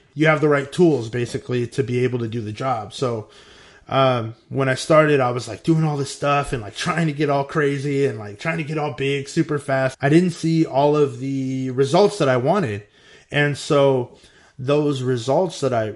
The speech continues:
that I was looking at and looking for, like,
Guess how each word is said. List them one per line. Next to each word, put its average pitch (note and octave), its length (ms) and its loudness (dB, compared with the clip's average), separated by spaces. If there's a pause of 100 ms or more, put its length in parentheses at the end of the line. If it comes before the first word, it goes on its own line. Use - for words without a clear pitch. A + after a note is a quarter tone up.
(120)
that B2 160 0
I A2+ 60 2
was A2 220 -4
looking C#3 360 -4
at A#2 220 -4
and G#2+ 120 -8
looking C3 300 -4
for, B2+ 560 -2
like, G#2+ 380 -6